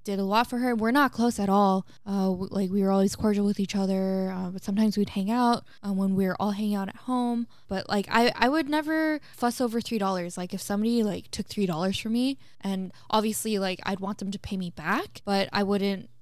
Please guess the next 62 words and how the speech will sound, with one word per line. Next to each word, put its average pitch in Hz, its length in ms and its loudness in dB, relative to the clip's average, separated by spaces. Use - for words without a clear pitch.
I 220 40 0
wouldn't, 196 300 0
like, 180 240 -10
chase - 240 -2
after 185 240 -6
them. 180 180 -10
You 185 100 -2
know, 190 120 -2
it's 190 140 -8
like, 185 180 -4
well, 190 300 0
I 202 80 -4
gave 220 220 4
you 196 140 0
the 196 100 -6
three 185 200 0
dollars 170 340 0
to 196 100 -2
borrow 190 440 2
or 185 140 -2
whatever, 180 460 -4
but, 180 240 -6
like, 180 320 -4
knowing 185 580 0
that 170 300 -6
you - 80 -18
probably 196 480 -6
wouldn't 247 220 -2
give 247 160 -2
it 247 80 -6
back, 254 260 -6
if 214 80 -12
that 196 140 -2
makes 202 160 -4
sense. 226 260 -4
I - 40 -12
don't 320 120 -4
know 392 60 -4
if 392 100 -6
that 311 100 2
analogy 214 420 0
made 180 220 -10
sense. 190 140 -20
Anyways, 254 460 2
it 269 80 0
was 285 140 0
just 311 140 -4
kind 339 220 2
of 294 80 -2
annoying 247 460 2
that 220 200 2
she - 160 -2
brought 208 180 2
it 202 60 2
up 202 140 0
because, 196 580 -4
like 208 240 -4
you 208 60 2
said, 196 240 0
I 196 120 -2
did 220 200 6
contribute 208 580 2